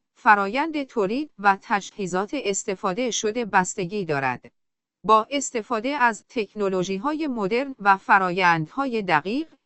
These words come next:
می‌توان گرانول‌هایی با خواص مکانیکی و شیمیایی مناسب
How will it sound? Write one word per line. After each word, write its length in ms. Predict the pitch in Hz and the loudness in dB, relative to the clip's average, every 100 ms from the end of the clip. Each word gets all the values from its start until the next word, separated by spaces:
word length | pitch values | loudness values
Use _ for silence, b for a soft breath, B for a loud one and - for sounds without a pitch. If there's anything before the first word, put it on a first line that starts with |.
| _ | _
می‌توان 640 | 220 269 302 220 196 196 185 | -8 -8 0 2 2 -2 -2
گرانول‌هایی 760 | 196 185 175 175 170 302 320 | -2 0 0 -2 -2 -4 -4
با 200 | 208 202 | 0 0
خواص 520 | 196 196 208 269 339 320 | 0 2 2 2 -6 -6
مکانیکی 800 | 269 220 190 190 175 185 302 339 | -4 -6 -2 -2 -2 -4 -6 -4
و 180 | 190 190 | 0 0
شیمیایی 640 | - 226 196 185 175 285 | 0 -4 -2 -2 -2 -4
مناسب 600 | 302 220 185 175 - 247 | -4 -4 -2 -4 -4 -6